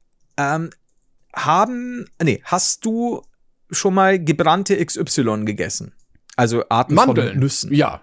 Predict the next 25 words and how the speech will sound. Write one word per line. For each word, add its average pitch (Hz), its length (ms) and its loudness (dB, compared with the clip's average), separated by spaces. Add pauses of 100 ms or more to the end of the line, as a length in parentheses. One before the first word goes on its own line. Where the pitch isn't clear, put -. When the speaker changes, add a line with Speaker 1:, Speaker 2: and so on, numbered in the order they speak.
Speaker 1:
Mandeln. 110 360 2
Speaker 2:
Ja, - 160 -18
ja. - 60 -6
Speaker 1:
Du 196 60 2
nimmst 220 240 0
Mandeln. 117 440 0 (140)
Speaker 2:
Ja. 135 200 2
Speaker 1:
Okay. - 240 -2
Bist - 160 -8
Speaker 2:
Also, 160 220 8
Speaker 1:
du 220 40 0
so 196 100 2
ein 175 120 2
Speaker 2:
nein, - 20 4
nein, 214 160 8 (100)
Speaker 1:
Mandeltyp? 262 220 -2
Speaker 2:
ich 180 160 2
hab 285 160 2
noch, 160 280 0
äh, 190 140 2
nichts 190 340 0
anderes - 600 -2
da 131 240 2
probiert, 139 600 -2 (360)
Speaker 1:
Ah. 127 80 -14